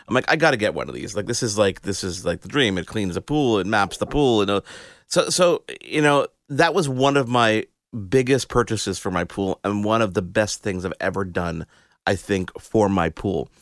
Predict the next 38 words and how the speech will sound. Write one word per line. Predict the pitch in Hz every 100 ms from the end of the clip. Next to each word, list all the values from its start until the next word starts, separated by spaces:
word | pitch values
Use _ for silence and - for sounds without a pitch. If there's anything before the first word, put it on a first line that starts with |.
| - _
Because | - 120 123 113 107 - _ _
whereas | 110 120 107
one | 110 139
person | 143 147 131 117
might | 110 98
come | - 110
once | 104 101 107
a |
week | 101 101 -
to | 95
scrub | - - 98 98 98 95
and | 85 82 - - _
vacuum, | 90 117 127 107 92 95 87 - _ _ _ _ -
I | 156
can | - 143 123
leave | 143 123
this | 120 113 117
in |
my | 104 98
pool. | - 127 123 117 104
I |
can | 95 95
throw | 107 117
it | 110
in | 104
my | 104
pool | - 113 104
a |
couple | 95 107 98
days | 101 98
a | 95
week | 98 90
and | 98
let | 101
it | 95 82
do | 101 92
its | 80
thing. | - 110